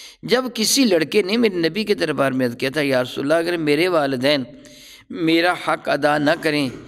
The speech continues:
तो मुझ पर लाजम है कि मैं उनका हक़ अदा करूँ, वो मेरा हक़ अदा नहीं कर रहे।" तो मेरे करीम ने फरमाया था, "वो अपनी कब्र में जाएंगे, तू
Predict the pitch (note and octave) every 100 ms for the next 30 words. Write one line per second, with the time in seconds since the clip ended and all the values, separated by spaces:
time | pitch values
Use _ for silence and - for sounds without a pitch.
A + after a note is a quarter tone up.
0 | - - D3+ D#3 D#3 E3+ D3+ D3+ F#3+ A3
1 | A3 G3+ F#3+ F3+ F3 E3 D#3 C#3 C#3 C3+
2 | C#3 - F3+ F#3+ G#3 A3+ A3+ B3 A3+ F3
3 | D3 C#3+ A#2+ A#2+ - - - - - -
4 | D#3 D#3 D#3+ D#3+ E3+ D3+ C#3+ C#3 C#3 F3
5 | E3+ D3+ - - F#3 F3 D#3 C#3 C3+ C3
6 | B2 A2+ A2+ A#2 -